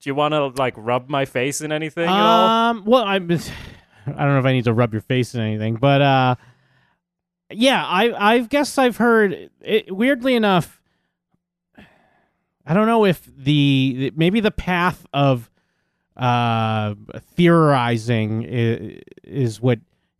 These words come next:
Speaker 2: killed the cat, if you will.
Speaker 1: Mm-hmm.
Speaker 2: Um, and I think we kind of said this, like, when we first started, uh, doing. If you,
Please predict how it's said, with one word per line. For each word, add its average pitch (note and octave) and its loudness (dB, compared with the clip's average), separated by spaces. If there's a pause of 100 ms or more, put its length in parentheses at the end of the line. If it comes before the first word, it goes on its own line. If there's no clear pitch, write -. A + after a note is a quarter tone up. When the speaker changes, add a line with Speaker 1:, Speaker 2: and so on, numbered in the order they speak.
Speaker 2:
killed E3 2
the C3+ -2
cat, - -6 (440)
if B2 -6
you C3 -2
will. A2+ 2
Speaker 1:
Mm-hmm. G2+ -8
Speaker 2:
Um, A#2 -2 (1040)
and E3+ 4
I F3+ 4
think F#3 0
we G3 2
kind F3 2
of B2 -2
said C3+ -2
this, A#2 -2
like, A#2 -6
when A2+ 0
we A2 0
first - -4
started, G2 -6 (120)
uh, G2 -14
doing. A2 -2
If A#2 -6
you, C3+ -2